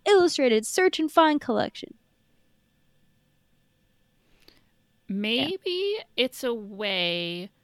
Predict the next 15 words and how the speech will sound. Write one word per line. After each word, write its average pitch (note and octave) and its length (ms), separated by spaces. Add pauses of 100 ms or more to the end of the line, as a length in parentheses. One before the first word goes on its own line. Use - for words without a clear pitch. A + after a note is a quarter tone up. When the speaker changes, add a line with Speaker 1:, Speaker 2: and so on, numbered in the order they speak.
(640)
Speaker 2:
to G#3 360
not F#3+ 600
have A#3 340
that A3 280
person G3+ 460
be G3+ 160
harassed F3+ 640
on F3 200
Twitter. F#3 460 (1900)
Speaker 1:
You C#4+ 140
know D#4+ 140
what? E4 280 (2000)
That A#3 300
might A#3 340
be G#3 500